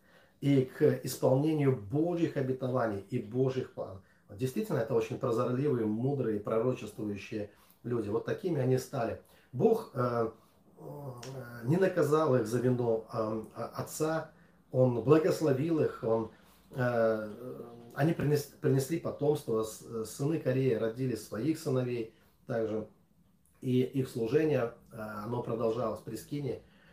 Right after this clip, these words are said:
э, вот оно продолжалось. Э, и, в общем-то, это прекрасные, добрые, хорошие люди, но с самого начала мы уже можем сделать вывод, что в их жизни не произошло без драмы. И они видели,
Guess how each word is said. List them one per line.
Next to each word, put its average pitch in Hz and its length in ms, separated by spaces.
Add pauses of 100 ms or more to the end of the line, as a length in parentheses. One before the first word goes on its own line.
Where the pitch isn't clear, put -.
(320)
э, 113 480
вот 113 240
оно 123 180
продолжалось. 117 600 (340)
Э, 127 140
и, 127 260
в 127 180
общем-то, 156 540
это 139 180
прекрасные, 135 680
добрые, 120 400
хорошие 131 420
люди, 190 300 (280)
но 147 360
с - 60
самого 196 340
начала 147 600 (240)
мы 139 120
уже 147 140
можем 143 280
сделать 131 360
вывод, 151 340
что 131 220
в 120 220
их 214 140
жизни 127 280
не 131 140
произошло 131 560
без 107 180
драмы. 101 420 (540)
И 127 80
они 139 220
видели, 143 640